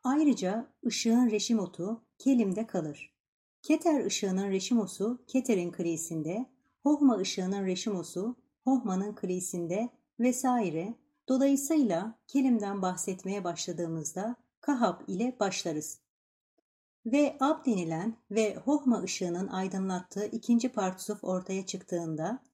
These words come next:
kurala göre gelen her ışık Keter denilen en arı kliyi de ışır.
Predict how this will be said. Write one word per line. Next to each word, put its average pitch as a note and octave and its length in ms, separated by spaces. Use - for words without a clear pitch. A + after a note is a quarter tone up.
kurala C4+ 360
göre F#3+ 280
gelen E3+ 480
her B3+ 280
ışık F#3+ 400
Keter C4+ 480
denilen E3+ 500
en C#4 280
arı G3 280
kliyi E3+ 380
de G#3 220
ışır. - 440